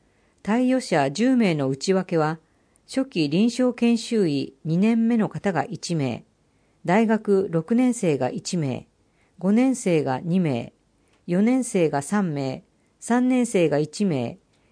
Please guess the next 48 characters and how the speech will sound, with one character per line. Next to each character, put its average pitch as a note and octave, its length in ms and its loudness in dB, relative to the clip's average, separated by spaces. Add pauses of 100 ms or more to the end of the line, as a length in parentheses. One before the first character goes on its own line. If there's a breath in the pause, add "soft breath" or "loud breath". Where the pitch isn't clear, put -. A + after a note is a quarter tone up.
二 F#3+ 140 2
年 B3 220 2
生 E3+ 240 0
が C#3 120 -2
二 E3 200 0
名。 A#2+ 260 -4 (1120)
医 A3 80 -2
師 A3 220 -2
確 B3+ 260 0
保 A3 100 4
に F#3 120 2
つ G#3 120 -2
い G3 100 2
て F3 100 2
は、 D3 240 0 (260 soft breath)
関 A3 220 0
係 B3+ 160 4
大 B3+ 200 4
学 A#3+ 180 -2
等 G#3 200 0
に E3 200 0
お D3 120 -6
願 G3 260 2
い G#3 40 0
す G3+ 140 -6
る F#3 120 -4
と F#3 100 -2
と F#3 120 -2
も E3 100 -2
に、 C3 240 -6 (380)
西 B3+ 220 2
部 F3 140 0
医 E3 80 2
療 A3 240 2
機 - 80 -20
構 G#3 260 2
の D3+ 240 -4 (180 soft breath)
水 E3+ 220 -2
谷 G3+ 320 0
理 D3+ 140 -2
事 F#3+ 120 -4
長、 C#3 460 0
梶 G3+ 360 -2
井 A3+ 80 -4
病 B3 260 4
院 B3+ 160 0
長 F3 240 0
が C#3 180 -2